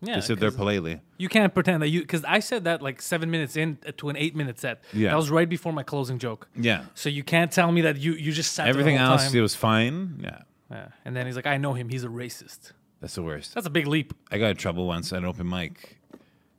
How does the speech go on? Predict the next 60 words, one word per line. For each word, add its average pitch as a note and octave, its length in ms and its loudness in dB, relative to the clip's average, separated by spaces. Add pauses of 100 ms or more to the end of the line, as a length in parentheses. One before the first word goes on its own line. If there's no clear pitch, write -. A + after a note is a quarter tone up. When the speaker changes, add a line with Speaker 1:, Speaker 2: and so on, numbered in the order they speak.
(100)
Speaker 2:
I F#2+ 120 -4
said, G2+ 240 2
I - 40 4
used G#2+ 120 -2
to A2+ 80 -2
have G2+ 80 0
a G2+ 40 -4
joke G2 400 0
about F#2 380 -2
how F#2+ 100 -2
my F#2 300 -4
grandmother F#2+ 460 -2
thinks, - 420 -8
is F2 220 -10
convinced A2 720 -4 (360)
that G2 220 -6
Jesus G2 320 -6
is F#2 120 -10
Greek. F2 400 -8 (320)
Speaker 1:
Okay. C#3 180 -2 (100)
Speaker 2:
And G2+ 140 -2
that G2+ 140 2
how G#2+ 100 0
he's G#2+ 160 -2
half G2+ 160 0
Speaker 1:
<laughs> D#3+ 60 2
I - 20 4
Speaker 2:
black A2 240 4
and B2 80 0
Speaker 1:
heard. A2+ 60 0
Speaker 2:
half A2 160 0
Jewish. A2+ 380 4
And, G#3 100 8
s-, - 160 -4
uh, F2+ 560 -4 (380)
uh, C#3 40 -18 (260)
and G#2+ 240 -4
then G#2 180 -2
a G2+ 60 -2
guy G2 140 0
got G#2+ 180 2
up G#2 140 0
and F#2 140 -6
laughed. A#2+ 480 -2
And F#2+ 120 -8
then G2 80 -6
he G2 80 -6
told, F#2 400 -8
uh, F2+ 180 -2
Jimbo, G#2+ 360 0
the F#2+ 120 0
old G2 140 0
owner G2+ 220 -2
of F2+ 220 -8
Comedy A2 280 -2
Works, G#2+ 220 -4
and G#2 100 -8
he A#2+ 60 -2
had, A#2+ 160 -4
he, G#2+ 280 -12